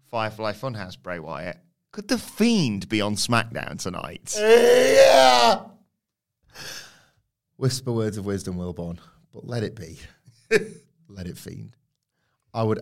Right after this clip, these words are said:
Speaker 2: absolutely love the return of The Fiend tonight. And the best thing is, it doesn't even need to be, um, I was gonna give this gimmick more credit than it deserved. It doesn't need to be this sort of thing where they're trying, like, I,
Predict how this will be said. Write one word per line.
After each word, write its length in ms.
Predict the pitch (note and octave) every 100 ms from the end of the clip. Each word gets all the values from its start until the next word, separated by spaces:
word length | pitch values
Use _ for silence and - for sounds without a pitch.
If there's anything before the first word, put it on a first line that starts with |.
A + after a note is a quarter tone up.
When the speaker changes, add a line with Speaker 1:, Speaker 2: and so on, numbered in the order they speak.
| -
Speaker 2:
absolutely 800 | C3+ - - - B2+ A2 G2+ G2+ G#2
love 720 | B2+ G#2+ G#2+ G#2+ G2+ F#2 - - _ _ _ _
the 60 |
return 320 | G2 - G#2 F#2+
of 60 |
The 60 | F#2
Fiend 300 | - G2 F2+
tonight. 220 | F2+ F2
And 80 | G2+
the 40 | G2
best 280 | - -
thing 140 | C3+ A#2+
is, 220 | F#2+ F2+
it 200 | - - -
doesn't 260 | B2 A#2+
even 300 | A2+ A2 G#2
need 240 | G2+ G2+ G2+
to 80 |
be, 400 | F2 G2 F2 F2+ _ _ _ _ _ _ G2
um, 600 | F#2 F2+ F2 F2 F2 - _ _ _ _ _ -
I 40 |
was 80 | A2
gonna 140 | F#2+
give 120 | F2
this 160 | E2 - _
gimmick 220 | G2+ F#2
more 160 | G2 F2
credit 260 | - F2 E2
than 120 | E2+
it 40 |
deserved. 360 | E2+ F2 E2+ - - - -
It 100 | -
doesn't 180 | B2 C3
need 120 | G#2+
to 60 | G#2
be 80 |
this 160 | G2+ -
sort 300 | - - D#2+ -
of 40 |
thing 300 | - G2+ F#2+
where 140 | F2 E2+
they're 140 | F2+
trying, 500 | - G2 F#2+ F2+ E2+
like, 240 | F2+ F2+ - -
I, 120 | F2